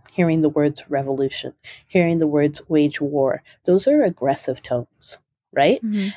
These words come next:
Speaker 1: And when people are being asked to change, um, and you use aggressive words,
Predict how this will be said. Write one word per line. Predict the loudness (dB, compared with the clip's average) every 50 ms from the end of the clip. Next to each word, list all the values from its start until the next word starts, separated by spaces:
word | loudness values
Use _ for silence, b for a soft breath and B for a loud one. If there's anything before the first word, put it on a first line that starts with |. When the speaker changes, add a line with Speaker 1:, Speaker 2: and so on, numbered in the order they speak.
| -12 _ _
Speaker 1:
And | 2 4 4 4 2 2 0 -2 -4 -4
when | -2 0 2 2 0 0
people | -2 -4 -6 -6 -2 0 0 0 0 -2 -2
are | 0 2 2 2 2 2
being | 0 -4 _ -4 -2 0 0 0 -2 -2 -4 -6
asked | -4 -4 -4 -4 -6 -6
to | -6 -6 -6
change, | -6 -6 -4 -4 -4 -4 -4 -6 -8 -10 -12 -14 B B B B B B B B _
um, | 0 0 2 2 0 -2 -4 -6 _ _
and | -2 0 0 0 0 0 -2 -4 -6 -8 -12 -16 _
you | -10 -4 -2 0 0 0 -2 -4 -4
use | -2 0 2 2 2 0 -4 -2
aggressive | 0 0 0 0 -2 -8 -8 -6 -6 -4 -4 -4 -2 0 0 0 0 0
words, | 2 4 4 4 2 0 -2 -6 -6 -6